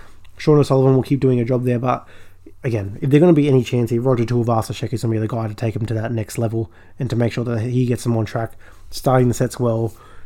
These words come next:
you know, helping out if they, you know, third or fourth tackle, if they need to get that quick little explosive ten, fifteen metre run, he'll be the guy to take that. And obviously in support, he's one of the best support players in the game. So I've got Melbourne in this one pretty comfortably,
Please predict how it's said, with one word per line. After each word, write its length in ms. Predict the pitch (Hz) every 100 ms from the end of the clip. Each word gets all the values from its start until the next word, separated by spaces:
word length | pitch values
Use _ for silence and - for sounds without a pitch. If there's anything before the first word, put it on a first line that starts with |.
| -
you 80 | 139
know, 140 | 117
helping 460 | 98 131 135 135 127
out 140 | 123
if 100 | 117
they, 180 | 123 120 123
you 140 | 143
know, 160 | 120 117
third 200 | - 139
or 40 |
fourth 200 | 117 123
tackle, 380 | - 117 127 123
if 60 | 117
they 80 | 117
need 160 | 120
to 80 | 120
get 100 | 123
that 260 | 117 120 - - - -
quick 220 | - 143
little 200 | 147 139
explosive 480 | 127 - 135 127 127
ten, 160 | - 123
fifteen 240 | 117 135
metre 160 | 127 120
run, 340 | 120 120 117 -
he'll 100 | -
be 80 | 131
the 100 | 131
guy 120 | 127
to 60 | 120
take 180 | 123 117
that. 300 | 117 127 - - - - -
And 120 | 135
obviously 280 | 123 117 120
in 60 |
support, 320 | 104 110 120
he's 100 | 117
one 120 | 110 113
of 20 |
the 60 |
best 140 | 110 101
support 240 | 110 120
players 260 | - 117 107
in 60 | 110
the 80 |
game. 340 | 107 107 104 101 - - - - - -
So 360 | - 127 131 - -
I've 120 | 151
got 160 | 180 156
Melbourne 260 | 147 143
in 60 | 135
this 120 | 127
one 100 | 131
pretty 200 | - 147
comfortably, 580 | - 127 117 127 123 117